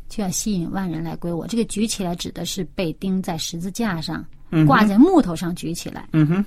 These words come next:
Speaker 1: 嗯，当然这个，呃，当时听的人是明白的，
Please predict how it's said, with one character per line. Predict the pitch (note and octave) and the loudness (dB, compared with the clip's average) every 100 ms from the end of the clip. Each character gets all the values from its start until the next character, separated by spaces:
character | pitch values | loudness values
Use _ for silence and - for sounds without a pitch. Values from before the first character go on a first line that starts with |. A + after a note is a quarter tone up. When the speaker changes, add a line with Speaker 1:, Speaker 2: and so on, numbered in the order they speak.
| - | -4
Speaker 1:
嗯， | F#3 E3 - - - - - - | -6 -6 -8 -18 -18 -16 -10 0
当 | A3+ | 2
然 | A3 A3 A3+ | 4 4 2
这 | - A#3+ G3+ | 0 -2 -2
个， | F#3 E3 E3 - - | -2 -4 -6 -12 -6
呃， | D#3+ D#3 - - - - - - - - | -6 -6 -10 -14 -18 -18 -20 -20 -20 -2
当 | D#4+ E4 | 6 6
时 | D#4 C4+ | 6 2
听 | - F#4+ | 0 2
的 | F4+ | 2
人 | F#3 E3+ | 2 0
是 | F#3 F3+ | -2 -2
明 | D#3+ D#3 | -2 -2
白 | F3 D3 | -4 -6
的， | C#3+ | -8